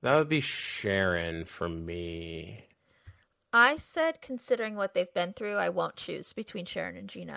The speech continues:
Speaker 2: I'm gonna
Speaker 1: Yeah.
Speaker 2: give them both
Speaker 1: That,
Speaker 2: favorite.
Speaker 1: that tracks. Yeah, that's why I'm so he-, I'm like, yeah, you know,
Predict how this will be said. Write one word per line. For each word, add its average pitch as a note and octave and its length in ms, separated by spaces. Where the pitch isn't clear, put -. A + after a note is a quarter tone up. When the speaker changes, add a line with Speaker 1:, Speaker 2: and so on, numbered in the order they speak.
Speaker 2:
I'm G#2+ 60
gonna G#2+ 80
Speaker 1:
Yeah. F#2 560
Speaker 2:
give F2 100
them F#2 160
both E3+ 280
Speaker 1:
That, G2+ 360
Speaker 2:
favorite. - 220
Speaker 1:
that G2+ 280
tracks. F#2 420
Yeah, B2 160
that's A#2+ 160
why D3 120
I'm B2 80
so C3 160
he-, A#2+ 220
I'm G#2+ 160
like, G#2 240
yeah, D#3 320
you D3+ 140
know, B2 280